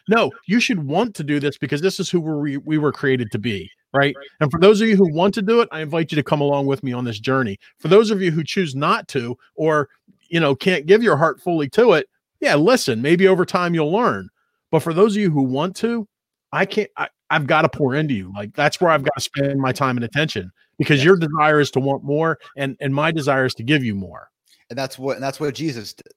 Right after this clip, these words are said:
Speaker 2: That's the example
Speaker 1: Absolutely.
Speaker 2: that he, that he set for us. But here's the, let, let, let me just read that, that sentence, that statement of Jesus one more time. And then, then I'm gonna read the next verse 'cause it's really important also.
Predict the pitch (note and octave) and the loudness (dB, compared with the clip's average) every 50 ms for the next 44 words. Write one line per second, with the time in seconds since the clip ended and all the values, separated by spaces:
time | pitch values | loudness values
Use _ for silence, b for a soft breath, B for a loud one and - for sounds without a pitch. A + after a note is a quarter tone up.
0 | _ _ _ _ _ - A#2 B2 E3 E3+ - A#2+ A2 G2 E3 F3 F#3+ F#3+ F3 A#2+ | _ _ _ _ _ -8 -6 -2 0 0 0 0 0 -2 0 2 4 4 2 2
1 | A#2 A2+ - - - - _ _ _ - G#2+ A2 B2 A2 - - B2+ G2+ - - | -2 -4 -6 -8 -14 -20 _ _ _ -12 -8 -8 -8 -8 -6 -6 -6 -6 -6 -6
2 | - A#2 A2 G#2+ E2+ - - - B B B B B B B B _ F3+ F3 F3+ | -8 -6 -4 -4 -4 -6 -10 -16 B B B B B B B B _ 0 2 2
3 | B3 C#4 F#4 - - - A3+ G3+ E3+ E3 G3 G#3+ - - - - - - - _ | 2 2 0 -2 0 2 4 4 6 6 4 4 4 2 -6 -18 -20 -20 -20 _
4 | _ _ _ E3+ F3 - - _ - C#3 - - _ _ _ _ _ _ _ F3 | _ _ _ -4 -4 -4 -6 _ -20 -20 -20 -20 _ _ _ _ _ _ _ -2
5 | F#3 G#3+ A#3+ C#4 E4 - G3 E3+ D#3 D3+ D#3+ F3+ G3 G#3+ E3+ F3 F#3 F3 F3 D#3+ | 0 0 0 -2 -2 -2 -2 -4 0 2 4 4 4 4 4 6 6 8 6 6
6 | - - C3 C#3+ D3+ C#3+ - - - - - - - - - - - - - - | 4 2 4 4 6 6 4 2 -4 -8 -8 -6 -6 -6 -8 -8 -8 -8 0 2
7 | E3+ D#3+ B2+ D3+ C#3+ - D#3 D3 - - E3+ D#3 D3+ D3+ C#3 A#2+ C3 D3 C#3 C3+ | 2 2 2 0 0 -2 -2 -2 0 -2 -4 -4 -4 -4 -6 -6 -6 -8 -8 -8
8 | B2 A#2 C3+ C#3 D3+ D#3+ - - E3 C#3 A#2+ A#2+ A#2+ C3 C#3 C3 - B2+ B2+ C3 | -8 -8 -8 -6 -6 -6 -4 -4 -2 -2 -2 -2 -4 -4 -4 -4 -4 -4 -4 -2
9 | C#3 C3+ C3 D3+ D#3 D#3+ D3+ F#3 G3+ A3 - - - - A2+ G2+ - - A#2 A2 | -2 0 0 2 2 2 4 4 4 4 4 2 -2 -4 -4 -4 -4 -8 -12 -12
10 | - A2+ B2 D3+ D#3+ D#3+ E3 D#3+ - - E3 D#3+ - D3+ E3+ F3 F3 - - - | -10 -2 0 2 2 2 0 -4 -4 -4 -4 -2 0 4 4 4 4 4 2 -2
11 | - - | -6 -6